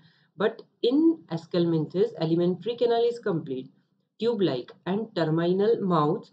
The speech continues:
and anus are present. Means anterior end mouth is present and to the posterior end anus is present. So alimentary canal is complete.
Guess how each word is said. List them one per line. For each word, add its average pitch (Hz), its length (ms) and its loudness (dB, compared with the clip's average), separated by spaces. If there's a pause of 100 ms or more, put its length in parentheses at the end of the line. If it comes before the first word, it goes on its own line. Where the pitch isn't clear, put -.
and 220 260 -6
anus 151 320 -2
are 202 120 -4
present. 139 480 0 (640)
Means 180 340 -2
anterior 185 480 2
end 202 240 0
mouth 156 280 -2
is 190 120 -2
present 202 360 0
and 196 160 0
to 185 100 0
the 170 100 0
posterior 160 560 0
end 208 320 -2
anus 196 300 0
is 208 160 -4
present. 131 460 -6
So 185 280 0
alimentary 160 440 -4
canal 147 260 -4
is 220 160 -2
complete. 170 480 -2